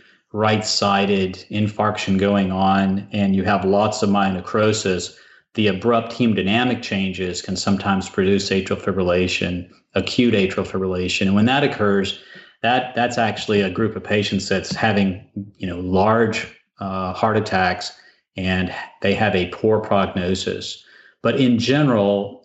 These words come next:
um, I don't think atrial fibrillation, there, I don't think there's a lot of cause and effect between atrial fibrillation and coronary artery disease. Instead, you're talking about two conditions that are actually very common,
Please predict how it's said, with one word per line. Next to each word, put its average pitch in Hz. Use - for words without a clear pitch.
um, 98
I 110
don't 139
think 120
atrial 117
fibrillation, 98
there, 110
I 110
don't 127
think 117
there's 98
a 101
lot 101
of -
cause 107
and 104
effect 98
between 98
atrial 110
fibrillation 95
and 92
coronary 95
artery 92
disease. 90
Instead, 107
you're 98
talking 110
about 98
two 120
conditions 101
that 101
are 95
actually 101
very 104
common, 101